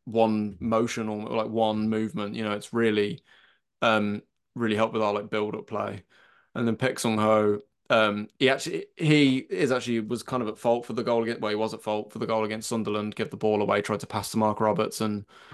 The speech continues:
was a kind of a light pass, and Jack Clarke ends up getting the ball and goes to score. But other than that, he's been absolutely exceptional. Great passer of the ball, it looks like, spraying passes around, not scared of a tackle,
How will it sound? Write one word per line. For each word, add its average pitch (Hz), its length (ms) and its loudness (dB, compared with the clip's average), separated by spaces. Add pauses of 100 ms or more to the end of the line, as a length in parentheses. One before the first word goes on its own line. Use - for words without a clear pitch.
(200)
was 110 120 -2
a 110 40 -2
kind 110 200 2
of 107 60 6
a 107 40 6
light 107 240 6
pass, 107 380 -2
and 107 280 -2 (280)
Jack 110 180 0
Clarke 110 260 4
ends 107 140 0
up - 80 -10
getting 120 160 -2
the 113 80 2
ball 110 180 2
and 107 80 0
goes 104 160 0
to 127 80 -10
score. 117 440 0 (580)
But 110 120 4
other 120 180 4
than 110 200 2
that, 110 300 2 (360)
he's 113 180 -4
been 110 200 0
absolutely 107 640 0
exceptional. 110 680 -2
Great 110 300 2
passer 110 320 -2
of 104 80 0
the 107 60 -2
ball, 113 280 0
it 127 60 -4
looks 120 220 -6
like, 117 220 -2
spraying 110 300 -2
passes 110 320 -6
around, 110 440 0 (640)
not 113 140 0
scared 113 300 6
of 104 80 2
a 104 40 0
tackle, 117 600 0